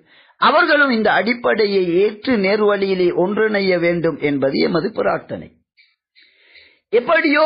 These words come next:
உண்மையான ஹதீஸ்களை அறிவதென்பது, அதற்கு அவசியமான அதனை அறிவிக்கக்கூடியவர்கள், அவர்கள் அறிவிக்கின்ற செய்தி, இதிலே முரண்பாடுகள் இல்லாமல் நம்பகமானவர்கள், மனன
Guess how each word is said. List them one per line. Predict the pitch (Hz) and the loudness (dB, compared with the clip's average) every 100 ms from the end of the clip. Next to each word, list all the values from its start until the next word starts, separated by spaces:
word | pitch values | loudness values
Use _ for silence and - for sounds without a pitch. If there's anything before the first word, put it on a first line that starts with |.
| 294 | 2
உண்மையான | 240 262 269 277 269 277 | 2 2 2 2 2 0
ஹதீஸ்களை | 208 208 233 247 - 247 247 254 143 | 0 -2 0 -2 0 0 0 0 0
அறிவதென்பது, | 196 233 240 226 202 175 147 113 - _ _ _ _ _ _ _ _ - | 0 2 2 2 0 0 -2 -2 -8 _ _ _ _ _ _ _ _ -2
அதற்கு | 247 277 - 302 | 0 0 -2 0
அவசியமான | 185 214 254 254 254 262 247 247 240 240 254 | 2 2 0 0 0 0 0 0 0 0 0
அதனை | 233 226 220 151 | 0 0 -2 0
அறிவிக்கக்கூடியவர்கள், | 196 233 247 240 247 - - 220 214 208 185 156 98 - _ _ _ - | -2 0 -2 -2 -4 -4 -4 -2 0 0 0 -2 -6 -14 _ _ _ -4
அவர்கள் | 196 247 247 | 0 0 2
அறிவிக்கின்ற | 196 208 254 247 254 247 247 240 - | 0 0 0 -2 0 0 0 -2 0
செய்தி, | 208 220 180 - - _ - _ _ 190 | -2 0 -4 -6 -12 _ -20 _ _ -4
இதிலே | 226 269 269 | 0 2 2
முரண்பாடுகள் | 226 202 233 262 254 254 247 233 226 202 | 2 0 0 0 2 2 2 2 0 -2
இல்லாமல் | 190 190 175 139 110 - _ _ _ _ | -2 0 0 -2 -8 -14 _ _ _ _
நம்பகமானவர்கள், | 151 - 233 254 277 262 233 220 202 175 143 113 - _ _ _ | -2 0 2 2 0 2 2 2 2 0 -2 -6 -12 _ _ _
மனன | 147 180 247 277 | -4 0 0 0